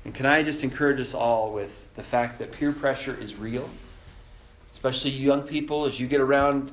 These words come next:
you, friends and, and, uh, your coworkers eventually, and, and people e-, even in your own family. And when, when everyone is doing wrong and encouraging you to do wrong,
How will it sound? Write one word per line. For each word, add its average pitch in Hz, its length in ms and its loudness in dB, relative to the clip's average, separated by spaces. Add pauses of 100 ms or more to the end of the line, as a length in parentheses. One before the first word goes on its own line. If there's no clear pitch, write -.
you, 113 220 -8 (280)
friends 135 540 2
and, 98 220 -8 (300)
and, 110 300 -6
uh, 104 300 2
your 117 100 -6
coworkers 131 680 -2
eventually, 135 680 2
and, 98 240 -4 (320)
and 104 420 -2 (1000)
people 143 460 2
e-, 127 280 -4
even 135 240 2
in 127 120 2
your 120 100 2
own 113 120 0
family. 151 600 0 (640)
And 117 160 2
when, 127 220 2
when 127 160 2
everyone 170 480 6
is 160 100 0
doing 190 300 6
wrong 165 580 6 (800)
and 131 100 6
encouraging 180 580 6
you 208 200 2
to 202 80 -2
do 220 160 -2
wrong, 175 520 2